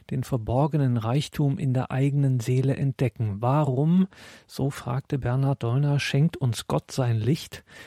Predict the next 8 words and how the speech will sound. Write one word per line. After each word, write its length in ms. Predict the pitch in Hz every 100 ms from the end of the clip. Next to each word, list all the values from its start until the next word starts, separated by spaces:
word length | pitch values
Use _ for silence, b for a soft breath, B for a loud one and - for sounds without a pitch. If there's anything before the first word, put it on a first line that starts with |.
| B
in 200 | - 113
so 240 | 107 139 165
zerbrechlichen 880 | - 127 107 113 143 160 143 143 127
Gefäßen 680 | - - 120 139 - 127
wie 160 | 120 117
Konsonanten 880 | - 131 117 120 104 117 165 - 165
und 340 | - 127 123 -
Vokalen? 800 | 135 - - 104 95 98 92